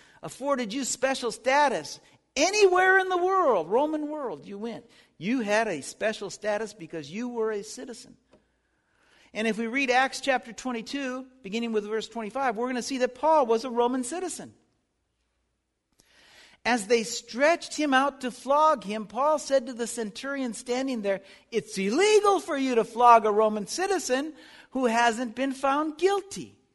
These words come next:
When the centurion heard this, he went to the commander and reported it. "What are you going to do?" he asked. "This man is a Roman citizen." When the commander went to Paul and asked, "Tell me,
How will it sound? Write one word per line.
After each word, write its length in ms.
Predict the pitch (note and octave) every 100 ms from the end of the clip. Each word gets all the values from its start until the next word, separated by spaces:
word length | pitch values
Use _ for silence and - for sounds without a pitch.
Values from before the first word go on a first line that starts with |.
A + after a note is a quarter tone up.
| _ _ _ _ _ -
When 200 | G#3 G#3
the 100 | F3+
centurion 680 | - F3 D3+ G3+ F#3+ F3 E3
heard 340 | A#3+ E4+ C#4+
this, 400 | G#3+ C4 C#4 - - -
he 120 | G#3
went 200 | G#3 G#3+
to 80 | G3+
the 120 | G3
commander 640 | G3 G3+ G3 B3 C4+ A3+ A#3
and 100 | A#3+
reported 520 | A#3+ C4+ D#4+ B3 E3
it. 180 | B2 - _ _ _ _ _ _ _ _ -
"What 160 | D3+
are 80 | G#3+
you 260 | A#3 C#4+ B3+ - -
going 280 | - F#3+ A#3+
to 140 | A#3 C4+
do?" 300 | G3 F#4+ E4
he 300 | F3+ D#3 C3+
asked. 400 | A#2 - - - _ _ _
"This 280 | B3 F4 C4
man 320 | F#3 F3 A3+
is 120 | C4+
a 60 | C#4
Roman 380 | B3 C4+ C#4 C4
citizen." 580 | - G4 G4 - D3+ G2 _ _ _ _ _ _ _
When 160 | G3 A#3
the 80 | A#3
commander 500 | G#3+ G#3 C4 C#4+ B3+
went 200 | C4 C4
to 100 | G#3+
Paul 260 | B3+ C4
and 100 | B3
asked, 260 | B3 A3+ -
"Tell 200 | D4 E4
me, 200 | B3+